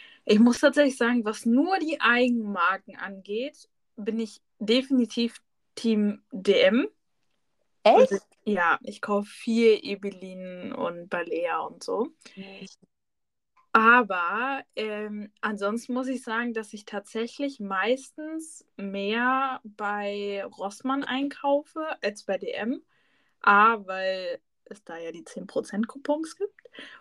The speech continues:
Speaker 1: und B, Rossmann ja auch Werbung hat und D M ja nicht und ich dort, äh, festgestellt habe, dass D M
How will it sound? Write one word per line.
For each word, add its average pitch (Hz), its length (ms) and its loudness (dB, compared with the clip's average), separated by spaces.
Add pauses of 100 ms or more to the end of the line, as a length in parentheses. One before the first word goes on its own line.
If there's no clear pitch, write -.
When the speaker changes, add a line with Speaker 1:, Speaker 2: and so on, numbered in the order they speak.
(120)
Speaker 1:
und 220 240 6
B, 220 240 8
Rossmann 208 480 0
ja 180 120 -2
auch - 180 -8
Werbung 170 400 -6
hat - 280 -20 (460)
und 190 180 -10
D - 100 0
M 190 180 -6
ja 175 100 -2
nicht 208 240 -4
und 226 140 -2
ich - 160 -8
dort, 202 320 0
äh, 202 260 2
festgestellt 240 800 -2
habe, 247 240 2
dass 208 240 -4
D 202 160 -2
M 254 400 -2